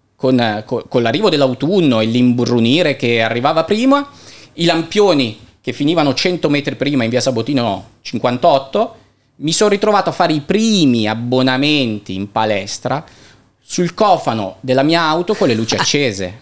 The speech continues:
Speaker 1: Questo è stato l'inizio.
Speaker 2: Ok.
Speaker 1: Iniziai così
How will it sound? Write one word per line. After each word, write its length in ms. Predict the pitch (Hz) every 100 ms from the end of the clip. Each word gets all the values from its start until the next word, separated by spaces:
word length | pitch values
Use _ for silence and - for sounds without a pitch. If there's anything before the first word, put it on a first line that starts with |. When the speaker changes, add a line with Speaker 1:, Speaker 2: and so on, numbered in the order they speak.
| -
Speaker 1:
Questo 200 | 208 214
è 40 |
stato 340 | 214 147 - 131 120
l'inizio. 960 | 123 123 120 110 - - 101 92 92 -
Speaker 2:
Ok. 460 | - 165 - 123 113 - - _ _ -
Speaker 1:
Iniziai 560 | 156 165 160 196 165 160
così 540 | 240 185 233 277 349